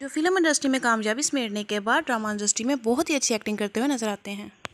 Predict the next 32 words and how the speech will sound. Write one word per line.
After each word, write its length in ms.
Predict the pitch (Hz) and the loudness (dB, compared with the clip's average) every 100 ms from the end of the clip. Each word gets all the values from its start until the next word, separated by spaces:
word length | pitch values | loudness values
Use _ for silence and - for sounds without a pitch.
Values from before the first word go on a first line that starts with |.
| _ - | _ -10
इसके 220 | 294 - 339 | -6 -2 0
बाद 160 | 320 | 0
इस 80 | 302 | 0
ड्रामे 240 | 277 240 | 0 -2
की 100 | 240 233 | -6 -6
कास्ट 300 | 214 208 226 | -4 -4 -6
में 60 | 220 | -4
शामिल 320 | 214 220 240 | -4 -4 -4
हैं 80 | 349 | 0
हमाद 300 | 302 240 214 | 0 0 -2
फरूकी, 540 | - 208 202 202 196 233 | -4 -4 -6 -10 -10 -10
जो 120 | 262 | -4
बहुत 260 | 233 247 311 | -2 -2 -2
से 80 | |
ड्रामों 240 | 311 311 302 | -2 -2 0
में 120 | 302 | -2
कामकार 440 | 294 277 277 277 277 | -2 -4 -4 -4 -2
हैं 140 | 311 | -2
और 160 | 330 247 | -2 -4
आजकल 460 | 226 220 - 269 262 | -4 -4 -4 -4 -4
एक 120 | - | -4
ड्रामा 320 | 220 214 226 277 | -4 -4 -4 -4
यार 300 | 226 202 202 | -2 -2 -4
ना 140 | 214 | -6
विछड़े 320 | 208 - 220 | -6 -6 -4
में 120 | 247 | -4
काम 180 | 269 208 | -4 -8
करते 260 | 202 190 254 | -8 -6 -4
नजर 240 | 240 208 | -4 -6
आ 100 | 196 | -6
रहे 200 | 196 196 | -6 -6
हैं। 200 | 196 202 | -6 -8